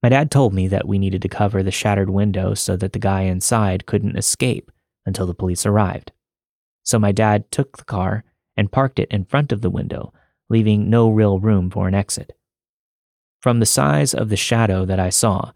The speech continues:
I could tell that this guy was big. The police arrived and they caught him. I was right. The guy was big, six feet tall. While they pulled him out of our house, the man grinned at us,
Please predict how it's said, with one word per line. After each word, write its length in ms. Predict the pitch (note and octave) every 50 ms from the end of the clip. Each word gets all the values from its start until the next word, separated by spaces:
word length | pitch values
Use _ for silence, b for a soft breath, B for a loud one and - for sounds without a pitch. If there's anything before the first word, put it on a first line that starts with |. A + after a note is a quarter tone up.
| _ _ _ _ _ _ -
I 120 | - A2
could 180 | G2+ - F#2 -
tell 180 | - G#2 F#2+ F#2+
that 120 | G2 F#2+
this 180 | - A2 G#2 -
guy 220 | - G#2+ G2+ G2+
was 400 | G2+ G2 G2 F#2+ F#2+ F#2 F#2 -
big. 560 | - - F#2+ F2+ F#2+ E2+ E2 - - - - _ _ _ _ _ _ _ _ _ _ _ _ _ _ _ _ _ _ _ _ _ _ _ _ _ _
The 80 | - G#2
police 320 | - B2+ B2+ C3 B2 -
arrived 540 | G#2+ F#2 G2+ A2 A2 G2+ G2 G2+ G2+ - - -
and 140 | A2 G#2+
they 60 | G#2 G2+
caught 300 | - - A#2+ C3 D#3+ -
him. 260 | G#2+ F#2 - - - _ _ _ _ _ _ _ _ _ _ _ _ -
I 80 | G2+ F#2+
was 160 | G2+ G2 F2+
right. 340 | F#2+ G#2+ C#3 D#3+ - - - _ _ -
The 60 | -
guy 180 | G2+ - C3 B2
was 240 | G2+ A2 C3+ -
big, 300 | - - - F2+ - -
six 300 | - - - C3+ - -
feet 160 | - C#3 - -
tall. 420 | - A2 A#2+ C#3 - - - _ _ _ _ _ _ _ _ _ _ _ _ _ _ _
While 160 | - G#2 G#2+ G#2+
they 100 | G#2 G2+
pulled 280 | - - A#2+ A2+ G#2
him 120 | A2 G#2+ G#2+
out 120 | G2+ G2+
of 60 | G2 G2+
our 100 | F#2+ F#2
house, 440 | G2+ A2+ A#2+ G#2 G2+ G#2 - - - _ _ _ _ _ _ _ -
the 80 | G#2
man 240 | G#2 A2 A2+ A#2 A2+
grinned 420 | G#2 G2+ G#2 F#2+ G#2+ C3+ D#3 C#3+ - -
at 160 | G2+ F#2+ F#2
us, 340 | F2+ - - - - -